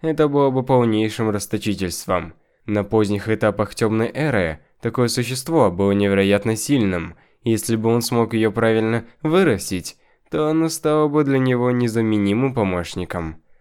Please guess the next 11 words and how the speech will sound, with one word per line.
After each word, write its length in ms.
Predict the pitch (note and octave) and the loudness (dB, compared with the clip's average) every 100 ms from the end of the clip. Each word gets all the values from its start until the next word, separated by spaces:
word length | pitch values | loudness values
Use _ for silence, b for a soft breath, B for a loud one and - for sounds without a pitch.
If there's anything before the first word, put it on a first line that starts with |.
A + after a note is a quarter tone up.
| _ _ | _ _
Конечно, 540 | - G#2 A2 G#2 G2 F2+ | -4 0 2 0 -2 -6
в 20 | |
таком 320 | A2 G2+ G#2+ | -6 -4 -2
подходе 580 | G2+ - C#3+ B2+ G2 D#2 b b b | -4 -4 -2 0 -2 -6 b b b
были 300 | D3+ D3+ D3 | 0 2 2
и 40 | |
свои 240 | C#3 C#3 C#3+ | 0 2 2
минусы. 640 | C#3 G#2+ F2 - F2 D#2+ b b | 2 0 -2 -4 -6 -6 b b
Время 560 | G#2+ G2+ G2+ G2+ G2+ G2+ | -6 0 2 2 2 0
от 100 | G2 | 0
времени 600 | A2+ C3 A2 F2+ E2+ D#2+ | 0 2 2 0 -4 -8